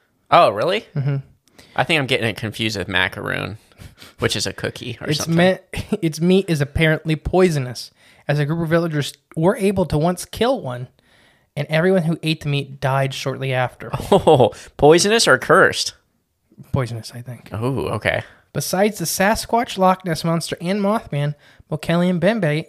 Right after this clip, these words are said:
Speaker 2: is one of the most known worldwide cryptids.
Speaker 1: Hmm.
Speaker 2: And it does. It, it's always kinda on the, like, the back burner of most cryptid places. Like, a lot of people, there's so many sightings, so many credible people have gone after it.
Speaker 1: Yeah.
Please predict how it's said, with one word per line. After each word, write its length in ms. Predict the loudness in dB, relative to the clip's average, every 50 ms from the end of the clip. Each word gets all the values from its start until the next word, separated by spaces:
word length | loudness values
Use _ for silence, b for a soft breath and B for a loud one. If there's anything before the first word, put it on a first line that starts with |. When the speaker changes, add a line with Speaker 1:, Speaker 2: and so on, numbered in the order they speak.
| _ _
Speaker 2:
is 120 | -8 -4 -2
one 120 | -2 0
of 60 | 0
the 80 | 0 0
most 340 | 0 0 0 -2 -4 -6 -4
known 360 | -2 -2 0 0 -2 -2 -2
worldwide 480 | -2 -2 -2 0 0 0 0 0 -2
cryptids. 600 | -6 -8 -8 -8 -8 _ -18 -20 _ -20 -18 -18 -18 _
Speaker 1:
Hmm. 380 | -12 -10 -10 -10 -10 -12 -14 -16 -20 _ _ _ _ _ _ _ _ _ _ _ _ _ _ _
Speaker 2:
And 120 | -6 -6 -4
it 80 | -2
does. 300 | 0 0 2 0 0 0 0
It, 340 | -2 -2 -2 -4 -10 _ b b b b b b b 0
it's 120 | 0 2 6
always 380 | 8 8 8 8 6 2 0
kinda 480 | 0 2 2 2 4 4 2 0 -2 -4 -10 _ _ _ _ _ _ b b b b b b b _ -2
on 160 | 0 2 2
the, 200 | 2 0 -2 -8 _ _ _ _ _ _ _ _ _
like, 200 | -10 -10 -4 -2
the 80 | -2 2
back 340 | 2 2 2 2 0 0 2
burner 380 | 4 4 6 4 2 0 -2 -6 -8
of 120 | -6 -4 -2
most 240 | -2 -2 -2 -2
cryptid 440 | -4 -4 -4 -4 -6 -10 -12 -14 -14
places. 480 | -12 -10 -10 -10 -10 -10 -12 -12 -14 b b b b b b b b b b
Like, 120 | -10 -8 -4
a 60 | -2
lot 140 | -2 0 -2
of 80 | -2
people, 220 | -4 -8 -12 -8 -6
there's 180 | -6 -4 -4
so 280 | -4 -2 2 2 2 2
many 420 | 2 0 -2 -2 -4 -8 -10 -12 _ _ _ -18
sightings, 540 | -10 -4 -2 -2 0 0 -2 -4 -4 -6 -4
so 120 | -4 -2
many 140 | -2 -2 -4
credible 320 | -2 0 0 0 0 -2
people 240 | -6 -6 -6 -6 -6
have 80 | -6 -2
gone 220 | 0 2 2 2 0
after 400 | -2 -4 -4 -6 -4 -2 -2 -2
it. 160 | -2 -6 -2 2
Speaker 1:
Yeah. 280 | 4 4 4 4 2